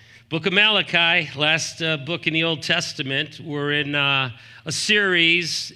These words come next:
and we've titled it, Keep Yourself in the Love of God. And folks, that's a directive, a command that comes from the New Testament, the book of Jude. Keep yourself in the love of God. And what that means is to love the Lord our God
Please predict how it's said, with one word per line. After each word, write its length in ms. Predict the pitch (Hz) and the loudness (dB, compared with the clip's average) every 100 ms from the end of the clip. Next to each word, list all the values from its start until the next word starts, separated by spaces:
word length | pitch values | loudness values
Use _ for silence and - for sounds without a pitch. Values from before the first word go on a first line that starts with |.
| - | -2
and 360 | 147 151 147 | 0 2 0
we've 180 | 156 160 | -4 -4
titled 400 | - 269 277 175 | -2 -2 -2 -2
it, 400 | 170 165 160 - - _ - - _ _ | 0 -2 -6 -16 -18 _ -20 -20 _ _
Keep 500 | - - 233 262 - | -10 -2 0 0 -4
Yourself 840 | 165 185 175 - - 180 156 143 - | -8 -4 -2 -2 0 2 0 -4 -8
in 180 | 147 | -6
the 80 | 143 | -4
Love 340 | 131 135 139 131 | -4 -2 -4 -4
of 200 | 117 101 | -10 -4
God. 440 | 117 107 101 98 - - - - - - - - - | -4 -4 -6 -12 -20 -20 -20 -20 -20 -20 -20 -8 -6
And 100 | 160 | -2
folks, 280 | 226 220 | -2 -2
that's 240 | 220 247 285 | -2 -2 -2
a 40 | |
directive, 1200 | 214 190 202 185 240 - - 151 139 131 147 180 - | -4 -4 -4 -2 -2 -4 -6 0 0 0 -2 -6 -8
a 80 | 170 | -8
command 960 | - 175 165 165 208 220 165 147 143 | -6 -4 -2 2 2 4 4 2 0
that 120 | 147 | -4
comes 220 | - 160 | -6 -8
from 160 | - 160 | -6 -6
the 80 | 156 | -4
New 140 | 160 | -4
Testament, 520 | 139 170 160 147 147 | -2 -4 -4 -6 -8
the 80 | 139 | -8
book 220 | 123 139 | -8 -8
of 80 | 139 | -8
Jude. 380 | 113 139 120 90 - - - - - - | -2 -2 -2 -8 -20 -20 -20 -20 -20 -12
Keep 320 | - 233 262 262 | -4 0 -2 -2
yourself 640 | 262 180 - 202 190 - | -4 -2 -2 -2 -4 -6
in 140 | - | -8
the 80 | 170 | -4
love 280 | 160 165 160 | -2 -2 -4
of 200 | 160 123 | -6 -4
God. 280 | 156 156 151 | 0 0 0
And 80 | 156 | -4
what 140 | 180 | -6
that 180 | 185 170 | -6 -4
means 320 | 202 220 147 | -6 -6 -8
is 140 | 165 - | -12 -12
to 120 | 170 | -12
love 320 | 165 190 196 | -10 -10 -8
the 80 | 202 | -8
Lord 280 | 170 180 170 | -8 -6 -6
our 100 | 160 | -4
God 400 | 135 123 110 | -4 -4 -6